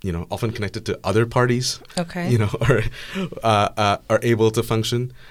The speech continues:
Speaker 1: Um, then you have certain online, um, uh, uh, media outlets now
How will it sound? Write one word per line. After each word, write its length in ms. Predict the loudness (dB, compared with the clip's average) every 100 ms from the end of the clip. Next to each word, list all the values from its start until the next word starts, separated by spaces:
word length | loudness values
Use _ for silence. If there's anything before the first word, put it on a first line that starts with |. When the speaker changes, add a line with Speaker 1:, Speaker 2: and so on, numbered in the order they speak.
| -20 -20 -2
Speaker 1:
Um, 360 | 0 2 0 -6 -14 -12 -2
then 280 | 2 6
you 160 | 6 6
have 280 | 4 4 2
certain 300 | 0 0 -2
online, 680 | -2 -2 2 4 4 0 -4 -12 -20 -4
um, 540 | 0 2 2 2 -2 -4 -14 -14 -16 -16 -18 -16 -16 -16 -18 -20 -20 -10 -2
uh, 260 | 2 0 -2 -12 -18 -8
uh, 180 | -6 -4
media 300 | -2 2 2
outlets 260 | 0 -2
now 280 | 0 0 0